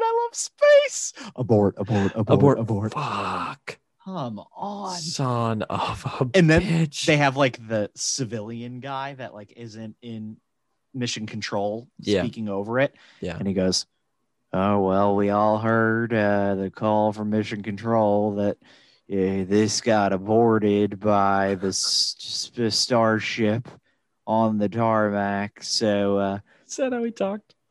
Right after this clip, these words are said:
Speaker 1: he goes, "That's gonna be the end of our launch for today." <laughs>
Speaker 2: So did
Speaker 1: It's
Speaker 2: they
Speaker 1: like,
Speaker 2: abort
Speaker 1: wow.
Speaker 2: yesterday?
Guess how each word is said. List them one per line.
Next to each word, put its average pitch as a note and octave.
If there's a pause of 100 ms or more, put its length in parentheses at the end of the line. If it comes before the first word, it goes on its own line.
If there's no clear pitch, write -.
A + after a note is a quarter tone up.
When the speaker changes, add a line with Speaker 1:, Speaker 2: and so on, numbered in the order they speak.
(120)
Speaker 1:
he B2+
goes, A2 (120)
"That's A#2
gonna A2
be G#2+
the G#2+
end G#2+
of G#2
our G#2
launch - (320)
for G#2
today." A#2
<laughs> - (1700)
Speaker 2:
So F#3
did D3+
Speaker 1:
It's E3
Speaker 2:
they E3+
Speaker 1:
like, E3
Speaker 2:
abort D3
Speaker 1:
wow. -
Speaker 2:
yesterday? G3+